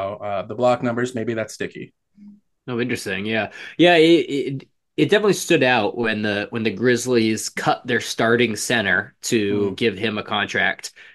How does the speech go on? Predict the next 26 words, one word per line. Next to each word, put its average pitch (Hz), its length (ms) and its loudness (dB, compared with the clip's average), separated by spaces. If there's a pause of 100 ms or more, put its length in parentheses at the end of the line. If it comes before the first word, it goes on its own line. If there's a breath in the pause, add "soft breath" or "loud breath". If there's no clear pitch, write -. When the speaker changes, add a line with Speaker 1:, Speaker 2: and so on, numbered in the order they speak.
Speaker 2:
That 120 120 4
was 117 200 2
pretty 113 260 2
eye-opening. 101 840 0
Uh, 95 360 -2
I'd 101 140 -2
never 101 320 0
had 98 380 -4 (380)
heard 123 400 4
of 90 160 -2
that 92 320 2
this 107 280 -6
early 104 160 -4
in 98 60 -6
the 104 60 -6
season, 101 360 -2
to 101 100 -4
cut - 420 -4 (300 soft breath)
who 135 160 6
has 127 200 2
been 113 120 0
s-, - 240 -12 (180)
to 135 100 0
cut - 300 2
Bismack 127 400 2
Biyombo, 110 720 0